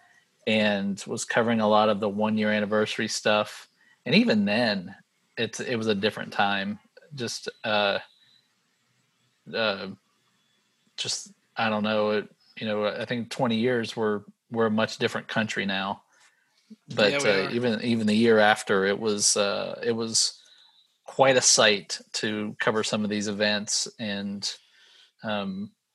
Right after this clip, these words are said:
Speaker 1: you know, huge military impact that it had. And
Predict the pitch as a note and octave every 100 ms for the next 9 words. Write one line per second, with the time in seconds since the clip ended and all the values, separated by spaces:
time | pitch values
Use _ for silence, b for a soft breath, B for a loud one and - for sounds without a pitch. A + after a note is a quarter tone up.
0 | _ _ _ _ _ _ _ _ _ _
1 | A2+ G#2+ G#2 G2+ - - - B2 A2 A2+
2 | - - _ _ B2 A#2+ A2+ - A2 G#2
3 | G#2+ G#2+ - G2+ - A2+ G#2 - G2+ G2+
4 | G#2+